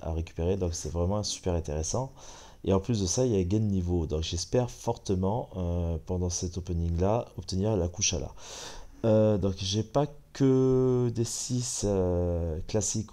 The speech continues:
ou fit à ouvrir, j'ai d'autres trucs aussi à ouvrir. Euh, notamment les cristaux spéciaux de ce mois-ci là,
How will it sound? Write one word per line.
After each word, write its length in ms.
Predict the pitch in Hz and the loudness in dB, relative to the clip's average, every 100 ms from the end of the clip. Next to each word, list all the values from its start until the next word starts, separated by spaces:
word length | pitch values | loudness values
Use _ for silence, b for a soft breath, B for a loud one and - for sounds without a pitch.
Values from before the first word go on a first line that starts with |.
| - | -10
ou 40 | 101 | -10
fit 220 | - 98 | -8 -2
à 60 | 98 | 0
ouvrir, 420 | 92 90 98 110 | 0 0 -2 -2
j'ai 120 | 92 | -4
d'autres 240 | 85 98 95 | -2 -2 -4
trucs 260 | - 95 | -10 -8
aussi 220 | 90 - 92 | -6 -2 0
à 80 | |
ouvrir. 360 | 82 85 101 131 - - - - - - - - - - - - | 0 0 -2 -2 -6 -20 -20 -20 -20 -18 -20 -20 -20 -14 -14 -6
Euh, 640 | 87 87 85 82 82 80 80 | -2 0 2 0 0 0 0
notamment 640 | 82 85 90 87 92 90 | -2 -2 0 2 2 0
les 160 | 78 78 | 0 -4
cristaux 720 | - 87 - 92 82 76 78 | -8 -8 -2 -2 0 -2 -4
spéciaux 400 | - 90 87 90 | -4 -4 -4 -4
de 60 | - | -4
ce 100 | 85 | -4
mois-ci 380 | 80 73 117 | -2 -2 -2
là, 180 | 117 117 | -2 -2